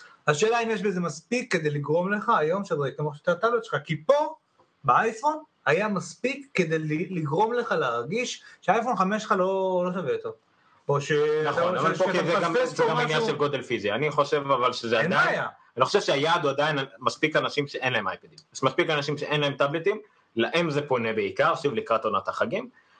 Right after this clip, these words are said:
Speaker 2: לאנשים שיש להם אייפד אייר שתיים, אולי אייפד מיני, או אייפד שתיים, סליחה, אייפד, אה, כן, אייפד שתיים, או האייפד המקורי,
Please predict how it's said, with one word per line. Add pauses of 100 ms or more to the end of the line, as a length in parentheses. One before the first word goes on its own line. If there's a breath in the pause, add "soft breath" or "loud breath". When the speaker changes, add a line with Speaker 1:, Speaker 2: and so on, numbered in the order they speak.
(120)
Speaker 2:
לאנשים
שיש
להם
אייפד
אייר
שתיים, (380)
אולי (140)
אייפד
מיני,
או
אייפד
שתיים,
סליחה,
אייפד,
אה, (280)
כן,
אייפד
שתיים,
או
האייפד
המקורי,